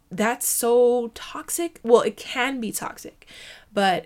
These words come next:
it's because I had a lot of trauma I hadn't dealt with, so I wanted to fix people before they endured the type of pain that I did. But anyways, that's the story for another time, honey. But yeah, w-, you know, um,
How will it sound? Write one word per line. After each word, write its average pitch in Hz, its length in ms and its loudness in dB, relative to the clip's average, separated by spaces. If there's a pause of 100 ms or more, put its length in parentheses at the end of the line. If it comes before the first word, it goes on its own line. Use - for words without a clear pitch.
it's 202 160 -4
because 247 380 -4
I 233 160 0
had 262 260 -2
a 254 60 -4
lot 247 180 -2
of 196 80 -8
trauma 214 360 -4
I 214 100 -6
hadn't 202 400 -6
dealt 196 240 -4
with, 185 180 -6
so - 160 -6
I 214 100 0
wanted 240 320 -4
to 202 120 -12
fix - 400 -6
people 208 320 -6
before 196 340 -6
they 196 160 -6
endured 202 640 -2
the 214 80 -4
type 202 340 -8
of - 200 -14
pain 208 380 -4
that - 140 -8
I 202 220 -6
did. - 300 -10 (420)
But 247 100 4
anyways, 208 380 2
that's 262 200 0
the 285 60 -6
story 220 240 2
for 208 120 -4
another 190 260 -4
time, 220 320 -2
honey. 214 320 -6 (840)
But 262 360 4 (540)
yeah, 330 300 4
w-, 196 220 -8 (140)
you 262 140 -2
know, 269 380 2
um, 220 640 4